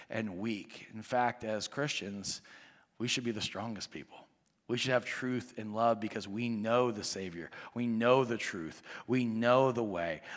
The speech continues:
Let Jesus put your anger in the right place.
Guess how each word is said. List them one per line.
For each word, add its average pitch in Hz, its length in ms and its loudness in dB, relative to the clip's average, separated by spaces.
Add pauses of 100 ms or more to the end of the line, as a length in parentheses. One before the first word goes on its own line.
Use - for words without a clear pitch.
Let 117 280 4
Jesus 123 560 4
put - 480 2
your 143 220 2
anger 117 380 4
in 110 160 -4
the 107 80 -2
right 95 260 -4
place. - 540 -8